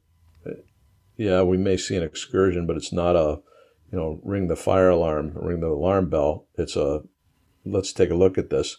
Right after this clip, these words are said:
But when it reaches the high, high or the low, low,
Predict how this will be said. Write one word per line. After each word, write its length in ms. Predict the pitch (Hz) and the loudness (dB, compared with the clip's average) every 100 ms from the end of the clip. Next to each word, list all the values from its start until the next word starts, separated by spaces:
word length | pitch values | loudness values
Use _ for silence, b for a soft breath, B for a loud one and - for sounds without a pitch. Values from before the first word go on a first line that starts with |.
| _ _ _ _ _ _ | _ _ _ _ _ _
But 320 | 90 80 78 _ _ _ | -2 0 -2 _ _ _
when 340 | 113 98 90 90 | -2 0 0 -2
it 220 | 92 92 | -2 -4
reaches 400 | 92 85 - 85 | -2 -4 -4 -4
the 140 | 80 71 | -4 -4
high, 300 | 87 90 80 | -2 -2 -2
high 340 | 87 80 82 | -2 -2 0
or 140 | 82 - | -2 -2
the 100 | 76 | -2
low, 260 | 78 85 | 0 0
low, 560 | 80 87 92 73 76 | 2 4 6 4 0